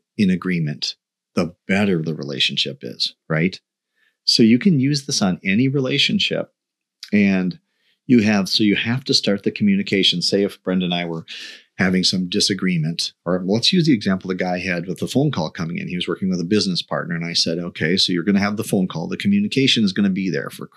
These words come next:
for sure. They're gonna talk about a big, uh, argument they were having with something that wasn't getting done properly with his company." And I said, "Here's gonna be the trick you're gonna find,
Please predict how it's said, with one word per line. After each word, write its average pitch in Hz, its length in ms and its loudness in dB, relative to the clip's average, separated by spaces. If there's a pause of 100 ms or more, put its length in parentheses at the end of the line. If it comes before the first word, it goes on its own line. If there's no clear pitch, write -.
(160)
for 95 120 4
sure. 76 280 2
They're 80 100 -6
gonna 87 180 -4
talk 90 220 -4
about 90 260 0 (400)
a 90 60 -2
big, 101 380 2 (360)
uh, 104 280 -2 (160)
argument 92 420 0
they 78 80 -6
were 78 80 -10
having 80 320 -6
with 73 100 -12
something 82 380 0
that 80 100 -10
wasn't 87 280 -4
getting 82 260 -2
done 82 240 -6
properly 85 340 -6
with 85 160 -8
his 80 140 -2
company." 95 460 -2 (760)
And 110 100 4
I 107 60 4
said, 98 220 2
"Here's 131 300 2
gonna 135 160 0
be 120 100 2
the 98 100 0
trick - 320 -2
you're 87 100 -10
gonna 80 140 -6
find, 80 420 -8